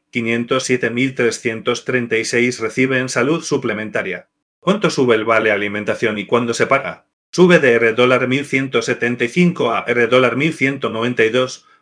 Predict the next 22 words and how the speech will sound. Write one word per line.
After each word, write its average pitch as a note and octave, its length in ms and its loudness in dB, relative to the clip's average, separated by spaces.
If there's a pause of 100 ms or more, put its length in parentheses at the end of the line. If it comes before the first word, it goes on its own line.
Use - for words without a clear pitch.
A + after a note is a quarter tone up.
un C#3 180 -2
aumento C3+ 480 0
de A2+ 80 0
uno C#3+ 240 -2
coma A#2+ 240 -2
cuarenta A#2+ 340 0
y B2+ 40 0
cinco F3 360 2
por A2 160 -2
ciento. F#2 480 -12 (240)
Se - 140 -2
incluye B2 440 0
en A#2 100 2
la G#2 100 -2
nómina G#2+ 380 -4
de G#2 100 0
abril C3 320 0
y A#2 60 -2
se A2+ 120 -2
paga C3 240 2
en A#2+ 120 -2
mayo. F#2 380 -8